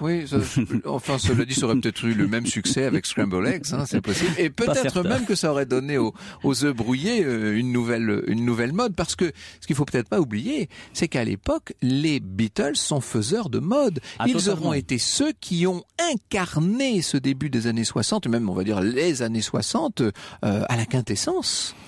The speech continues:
Speaker 2: Oui, alors avec les Rolling Stones.
Speaker 1: Avec les Stones, bien
Speaker 2: Évi-,
Speaker 1: sûr, hein.
Speaker 2: évidemment. Euh, mais ce qui est fascinant, euh, tout de même, euh, euh, chez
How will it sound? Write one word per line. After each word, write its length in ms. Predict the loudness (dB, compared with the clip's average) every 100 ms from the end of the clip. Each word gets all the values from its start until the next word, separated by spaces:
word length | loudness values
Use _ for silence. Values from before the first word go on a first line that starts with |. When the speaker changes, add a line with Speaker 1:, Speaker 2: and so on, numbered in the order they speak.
| -6 0
Speaker 2:
Oui, 200 | 0 2
alors 220 | 0 0
avec 220 | -2 -2
les 60 | -2
Rolling 260 | 2 0
Stones. 260 | 0 0 2
Speaker 1:
Avec 160 | 0 0
les 140 | 0
Stones, 300 | 0 0 -2 -2
bien 80 | 0
Speaker 2:
Évi-, 140 | 0
Speaker 1:
sûr, 80 | 0
hein. 20 |
Speaker 2:
évidemment. 500 | 0 0 0 2 0 -4 -12 -16 -4
Euh, 360 | 0 2 2 2
mais 140 | 2 0
ce 100 | -2
qui 220 | 0 0
est 40 |
fascinant, 760 | 0 -2 -2 -2 0 2 2 2
euh, 60 | -2
tout 160 | 0
de 80 | 0
même, 400 | 2 0 0 0
euh, 480 | 0 0 0 0 -4 -10 -12 -12 -4
euh, 120 | -2
chez 260 | 0 2